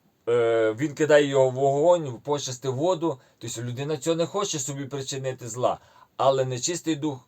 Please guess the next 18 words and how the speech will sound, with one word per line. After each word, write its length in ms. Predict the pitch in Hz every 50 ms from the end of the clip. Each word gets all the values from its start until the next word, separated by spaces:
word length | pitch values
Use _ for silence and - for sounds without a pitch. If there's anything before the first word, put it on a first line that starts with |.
| _ _
це 160 | - - 131
робить. 420 | 123 117 104 87 82 - - _ _ _ _ _ - _ -
На 180 | 95 113 123
відміну 500 | 127 151 170 156 170 180 196 202 208 220
від 140 | 214 208 - -
цього, 380 | 165 160 156 160 165 156 - -
людина, 460 | 117 120 135 127 123 135 143 156 170
яка 300 | 175 165 - - 147 139
знаходиться 540 | 123 139 135 - 156 160 151 147 127 - 135
в 100 | 113 107
дусі, 460 | 101 123 123 117 117 - 147 151 151 - _ _ _ _
вона 480 | 87 107 131 143 165 175 170 151 - - -
фізично 720 | - - 143 143 123 135 180 190 165 - - 147 143 127 -
контролює 840 | - - 151 156 - - 156 147 156 147 135 127 123 120 120 120
себе, 480 | - - 127 117 113 135 147 160 151 - _ _ _ _ _ _ _ _ _ _ _ _ _ _ _ _ _
е, 720 | - 98 107 107 107 107 107 104 107 107 104 101 101 101 101 101 98 98 120 - _ _ _
Бог 540 | 113 101 92 107 143 160 170 165 - - - - -
не 640 | 113 113 120 127 135 156 175 170 156 139 123 110 -